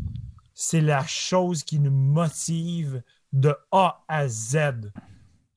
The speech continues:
Autant Simon avec les côtés techniques, le son, le visuel. Après ça, il y a Jean qui fait fucking tous nos designs. Hey, des fois, là, faut s'astiner avec Jean, là.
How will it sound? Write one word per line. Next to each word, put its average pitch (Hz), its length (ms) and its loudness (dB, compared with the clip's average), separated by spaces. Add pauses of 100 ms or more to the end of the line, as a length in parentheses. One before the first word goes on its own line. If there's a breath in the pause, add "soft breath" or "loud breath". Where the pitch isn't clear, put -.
(120)
Autant 185 640 4 (880)
Simon 180 520 4
avec 143 400 0
les 143 140 0
côtés 139 320 -4
techniques, 143 580 -4
le 127 180 -4
son, 165 580 0 (380 soft breath)
le 131 80 -4
visuel. 139 600 0
Après 135 240 -6
ça, 160 140 -2
il 156 80 2
y 131 80 0
a 110 100 -4
Jean 151 400 -2
qui - 120 -10
fait 156 160 -6
fucking - 480 -4 (120)
tous 202 180 -6
nos 170 140 0
designs. 147 420 2 (300 soft breath)
Hey, 175 160 4
des 151 160 2
fois, 226 180 2
là, 190 100 4
faut 156 120 -4
s'astiner 156 500 -2
avec 151 100 0
Jean, 139 300 0
là. 117 100 -4